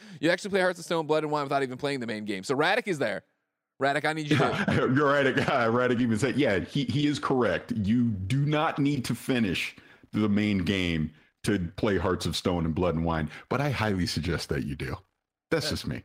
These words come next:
Speaker 3: Greg, I do have a news story from
Speaker 1: Radic,
Speaker 3: Games
Speaker 1: D M me on Twitter the release date for this so we can break the news.
Speaker 3: Well,
Speaker 1: Here, go
Speaker 3: speaking
Speaker 1: ahead.
Speaker 3: of, speaking of this, one, let us break the news, but also Games Radar an hour ago has an article saying The Witcher Three next gen update news is coming soon. This is Dustin Bailey who says, "In the wake of today's announcement of The Witcher remake,"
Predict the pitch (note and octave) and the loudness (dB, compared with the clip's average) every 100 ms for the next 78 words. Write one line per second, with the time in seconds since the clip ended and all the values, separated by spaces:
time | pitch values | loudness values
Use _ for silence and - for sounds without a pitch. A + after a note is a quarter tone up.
0 | - E3+ E3+ F3 G#3 G#3+ D3+ C#3 C#3 - | -10 -6 -4 -4 -4 -6 -6 -6 -8 -8
1 | A#2+ A2+ A2+ A2+ C3 A#2 A2+ D#3 F3 D#3+ | -8 -6 -8 -10 -6 -6 -2 0 0 -2
2 | D3+ A3+ A#3 G#3 F3 D#3+ E3+ D3+ C3+ C3+ | -2 -2 0 0 -2 0 2 2 2 0
3 | C3+ C3+ B2+ A#2+ A#2 - A#2 A2+ A2 A2 | 0 -2 -2 -2 -6 -2 -2 -2 -2 -4
4 | - G2 D3+ D3 A2 G3+ E3 C#3+ G3 E3 | -6 -6 -6 -4 -4 -4 -4 -4 -6 -6
5 | C3 A#2+ A2+ C3 B2+ D3 D#3 C#3 C#3 C#3+ | -6 -6 -10 -12 -10 -6 -4 -4 -8 -8
6 | C#3 B2 C3 B2 C3 C#3+ C3+ A#2 A2+ D#3 | -10 -10 -12 -6 -4 -4 -6 -8 -8 -8
7 | D3+ B2+ D3+ B2+ A#2+ A#2 D3 D3+ B2+ A#2+ | -8 -4 -2 -2 -4 -4 -2 -2 -4 -6
8 | A2+ B2+ B2+ B2 A#2+ A2+ A#2+ A2+ A2 A#2 | -8 -8 -6 -6 -8 -10 -12 -12 -10 -12
9 | A2+ A#2+ A2+ G#2+ - A2+ G#2 A2+ A2+ G#2 | -12 -14 -12 -12 -12 -12 -10 -10 -10 -10
10 | A2+ G#2+ G#2+ A2 G2+ - A#2+ G#2 G#2 _ | -12 -14 -14 -16 -16 -14 -14 -14 -16 _
11 | - C3 B2+ C3 - B2 B2 B2+ A2 A#2+ | -12 -12 -6 -8 -8 -10 -6 -6 -6 -8
12 | A2+ A2 G#2+ - - - F#3 A3+ A3+ G3 | -8 -10 -10 -18 -14 -6 -2 -2 -2 -4
13 | G3+ E3+ D3+ D3+ D#3+ B2 C#3 B2+ C3+ A#2 | -4 -2 -6 -4 -6 -6 -6 -6 -6 -6
14 | B2 D#3+ D#3 | -6 -4 -6